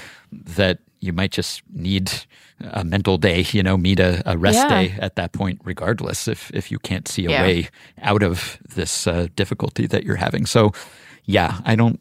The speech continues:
Speaker 1: think that, uh, reflects very well on the Yankees. And
Speaker 2: Mm-mm.
Speaker 1: they've been dealing with another situation with a player this week, right? Domingo Germán,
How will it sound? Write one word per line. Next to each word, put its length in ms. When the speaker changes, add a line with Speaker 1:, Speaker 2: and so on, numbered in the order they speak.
Speaker 1:
think 380
that, 360
uh, 260
reflects 580
very 220
well 320
on 180
the 80
Yankees. 520
And 420
Speaker 2:
Mm-mm. 180
Speaker 1:
they've 300
been 140
dealing 240
with 160
another 560
situation 640
with 160
a 40
player 400
this 240
week, 260
right? 180
Domingo 380
Germán, 580